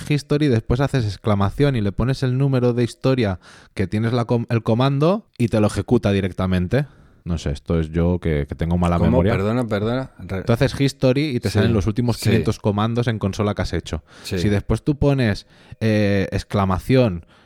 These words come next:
Speaker 1: eh, cuatrocientos, te va a ejecutar la historia que haya en el cuatrocientos.
Speaker 2: Ah, vale, vale, vale. Vale,
Speaker 1: ¿Sabes?
Speaker 2: vale.
Speaker 1: Entonces, es una
Speaker 2: Aquí yo he
Speaker 1: manera
Speaker 2: hecho en falta, por ejemplo, los alias, que no habla de ellos.
Speaker 1: Mm.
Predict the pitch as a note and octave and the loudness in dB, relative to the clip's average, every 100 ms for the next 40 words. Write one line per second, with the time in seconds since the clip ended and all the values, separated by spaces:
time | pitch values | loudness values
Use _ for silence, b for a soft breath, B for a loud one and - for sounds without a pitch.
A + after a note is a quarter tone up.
0 | b G2 G2 F2+ A2 G2 G2 C3+ C#3 C3+ | b -4 -2 0 -2 0 2 2 2 2
1 | C3+ F3 - - A2 A2 A#2 B2+ A#2+ B2 | 0 0 -6 -4 -2 -2 -4 -4 0 0
2 | C#3+ - - - G#2 G2 - A#2+ B2 D3 | 0 -4 -12 -4 -2 -2 -2 0 2 2
3 | D3 A2 A#2+ B2 A#2+ A2+ G2+ F#2+ G#2 G2+ | 0 0 0 0 0 -2 -2 0 0 0
4 | G2+ G2 F#2 F2+ E2+ E2 E2 D#2 D2+ D2+ | 0 0 -2 -2 -4 -6 -6 -8 -8 -10
5 | D2 - _ - D#2+ E2 E2 F2+ F2+ E2 | -12 -16 _ -16 -8 -6 -2 -2 -2 -4
6 | F2 D#2 F2 E2+ - - - - F2+ E2+ | -6 -4 -2 -2 -4 -12 -12 -6 -2 0
7 | E2+ - - - C#3 B2 B2+ A#2+ C3 A#2+ | 2 2 4 4 2 2 0 0 -2 0
8 | A2 G#2 A2 G#2+ B2 A#2 F2 - G#2+ A2 | -2 -2 -4 -2 0 0 0 -2 -4 -2
9 | D#2+ D#2 F#2+ F2+ G2 G2+ F#2 F#2+ G#2 F#2 | -4 -6 -8 -4 -2 -2 -2 -2 -2 -4
10 | G2 - C3 B2+ | -8 -6 -4 -4